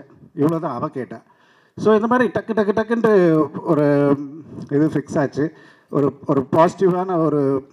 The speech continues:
விஷயம், ஆம், அது பூஜை வந்து எங்க வீட்ல நடந்தது. இந்த படம், ஆ,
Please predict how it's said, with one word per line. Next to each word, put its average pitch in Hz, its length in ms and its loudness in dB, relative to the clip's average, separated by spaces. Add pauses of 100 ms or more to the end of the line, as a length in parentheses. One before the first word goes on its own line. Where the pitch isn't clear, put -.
(260)
விஷயம், 147 460 -4 (760)
ஆம், 123 540 -4
அது 117 260 -12
பூஜை 151 300 -2
வந்து 131 600 -4 (400)
எங்க 123 160 -6
வீட்ல 143 320 0
நடந்தது. 120 520 -4 (800)
இந்த 110 200 -4
படம், 135 640 0
ஆ, 120 280 0